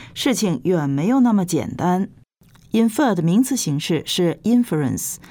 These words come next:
意思是推断，既可以做可数名词，也可以做不可数名词，最常和动词draw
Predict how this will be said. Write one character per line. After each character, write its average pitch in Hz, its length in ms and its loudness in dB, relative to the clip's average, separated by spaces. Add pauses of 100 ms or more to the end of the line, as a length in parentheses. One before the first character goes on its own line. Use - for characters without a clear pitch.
(180)
意 247 120 2
思 180 160 -2
是 156 100 -8
推 233 280 -2
断， 262 260 -2 (100)
既 294 200 0
可 226 100 0
以 196 80 4
做 165 340 0
可 185 220 -4
数 214 160 -4
名 139 220 0
词， 123 340 -4 (280)
也 165 200 0
可 202 140 -2
以 208 80 0
做 170 340 0
不 277 140 -6
可 165 160 -4
数 - 120 -6
名 127 220 0
词， - 300 -6 (360)
最 311 220 2
常 156 260 -2
和 175 140 -2
动 196 240 0
词 143 320 -4
draw 190 400 -4